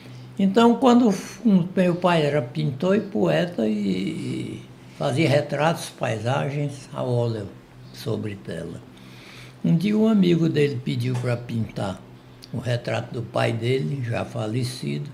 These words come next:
levou uma fotografia e ele fez um retrato muito bonito do, do pai desse cidadão, que era, chamava Raimundo Araújo. Aí ele pagou esse retrato a meu pai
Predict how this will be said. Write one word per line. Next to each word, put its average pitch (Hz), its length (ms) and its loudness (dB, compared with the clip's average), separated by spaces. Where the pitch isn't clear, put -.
levou 117 380 -4
uma 104 280 -6
fotografia 127 760 -8
e 165 60 0
ele 185 180 0
fez 160 360 0
um 147 80 -2
retrato 127 540 -2
muito 156 220 -6
bonito 127 640 -6
do, 127 80 -4
do 123 40 -2
pai 120 280 -2
desse 127 320 -4
cidadão, 120 500 -2
que 95 100 -6
era, 101 160 -8
chamava 98 460 -6
Raimundo 98 360 -6
Araújo. 92 600 -10
Aí 185 200 8
ele 214 160 4
pagou 151 680 4
esse 127 260 -4
retrato 123 500 0
a - 20 -6
meu 113 240 -4
pai 185 360 0